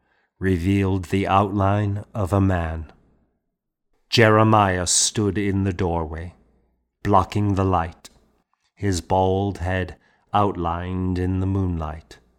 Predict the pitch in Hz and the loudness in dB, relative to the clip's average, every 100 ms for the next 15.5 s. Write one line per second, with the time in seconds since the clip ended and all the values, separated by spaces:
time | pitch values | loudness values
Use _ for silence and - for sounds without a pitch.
0 | _ _ _ _ _ 107 95 - 95 98 | _ _ _ _ _ -2 -2 -2 -2 0
1 | 104 - 110 - 107 95 - - 98 92 | 0 -2 -8 -4 -2 -2 -4 -4 -4 -2
2 | - - 92 80 80 - - _ _ _ | -2 -2 -4 -4 -10 -20 -20 _ _ _
3 | _ _ - 101 - 107 104 104 104 101 | _ _ -12 -8 0 4 4 4 2 0
4 | 98 - 110 104 101 101 95 90 - - | -2 0 0 2 2 0 -2 -2 -4 -2
5 | 107 104 - 147 98 95 95 101 95 95 | 0 0 0 -8 -4 -2 -2 -4 -4 -4
6 | 87 90 95 - - 104 101 - - _ | -4 -6 -6 -8 -8 -6 -8 -12 -20 _
7 | _ _ _ _ _ _ 107 92 98 104 | _ _ _ _ _ _ -6 -2 0 2
8 | 101 101 101 98 98 - 104 92 87 98 | 2 2 0 -2 -2 -2 -2 -2 -6 -8
9 | - 117 110 101 90 85 87 90 85 - | 0 2 2 0 -2 -2 -4 -4 -4 -4
10 | - 113 101 95 92 - 104 98 92 - | -2 2 4 2 0 -2 0 0 -2 -6
11 | - 110 92 85 82 - _ _ _ _ | -4 -2 -2 -4 -8 -12 _ _ _ _
12 | _ _ _ - 107 85 110 107 101 - | _ _ _ -6 -4 2 4 4 0 -2
13 | 101 95 87 87 - - 117 113 107 90 | 0 0 -2 -6 -8 -2 2 4 4 0
14 | 87 90 90 - - - 135 127 123 117 | -4 -4 -6 -8 -8 -2 0 2 0 0
15 | - 92 - 85 - | -4 -10 -12 -14 -14